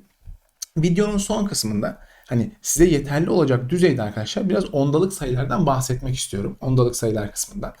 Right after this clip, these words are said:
Şimdi ondalık sayılar nasıl, e, yapılır veya nasıl bir mantık, mantığı var ona bakalım. Şimdi arkadaşlar burada mantık şu şekilde işliyor. Bizim elimizde örnek veriyorum en basitinden bir bölü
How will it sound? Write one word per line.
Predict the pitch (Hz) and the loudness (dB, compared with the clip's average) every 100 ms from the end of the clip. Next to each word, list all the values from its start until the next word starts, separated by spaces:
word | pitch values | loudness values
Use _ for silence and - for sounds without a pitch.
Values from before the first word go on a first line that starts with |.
| - - - | -20 -20 -6
Şimdi | - 196 - - _ | 2 4 4 -2 _
ondalık | 165 175 190 202 | 0 2 2 0
sayılar | - 180 196 214 156 | -2 0 2 2 2
nasıl, | 170 - 139 - _ _ 151 | 2 2 -2 -4 _ _ -8
e, | 107 101 101 104 107 110 - | -8 -6 -6 -4 -4 -6 -6
yapılır | 117 117 117 110 | -4 -4 -6 -6
veya | 120 117 | -4 -2
nasıl | 151 151 131 131 | 0 0 -4 -2
bir | 131 - - - - | -4 -4 -14 -18 -4
mantık, | 117 113 104 113 - | 0 0 -4 -8 -8
mantığı | - 120 110 - 107 | -2 -2 -2 -2 0
var | 92 - - | 0 0 0
ona | 185 117 | 0 0
bakalım. | - - | -4 -8
Şimdi | - 359 | -4 -2
arkadaşlar | 214 202 160 117 170 | -2 -2 -4 -4 0
burada | 330 156 127 - - - - | 0 0 -8 -10 -20 -20 -8
mantık | 233 247 156 - | -2 -2 -4 -6
şu | - | -4
şekilde | - 131 110 110 | -2 -2 -4 -10
işliyor. | - - - _ - - | -12 -16 -20 _ -20 -6
Bizim | 214 262 | -2 0
elimizde | 240 214 135 - - - - | 2 4 2 0 -6 -14 -4
örnek | 330 139 | 0 2
veriyorum | 120 113 | 0 0
en | 208 190 | 2 4
basitinden | 110 - - 113 110 _ _ - - _ - | 2 0 -6 -8 -8 _ _ -20 -20 _ 0
bir | 127 139 262 262 139 | 4 6 6 6 4
bölü | 120 120 - | 4 2 -4